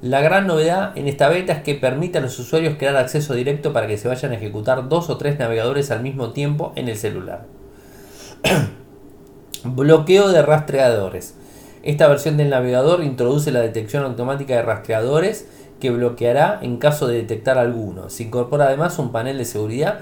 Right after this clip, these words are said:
en el que poder controlar lo que ocurre con dicho navegador. Flex Mode. El navegador se adapta a móviles plegables.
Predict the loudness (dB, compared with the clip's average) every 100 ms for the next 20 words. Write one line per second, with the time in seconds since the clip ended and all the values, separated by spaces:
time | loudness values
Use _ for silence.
0 | -14 -18 -10 -6 -6 -8 -8 -8 -2 2
1 | 2 2 -2 -2 2 2 4 0 -4 -6
2 | -4 -2 -2 -6 -18 -12 -4 -2 -2 -2
3 | -2 0 0 -2 -6 -16 -10 0 0 0
4 | 0 4 6 4 -2 -10 -20 -20 -20 -20
5 | -20 -20 -10 -4 -2 0 2 2 2 2
6 | 4 4 2 0 -2 -2 -2 0 2 2
7 | 0 -2 -2 2 4 4 2 -4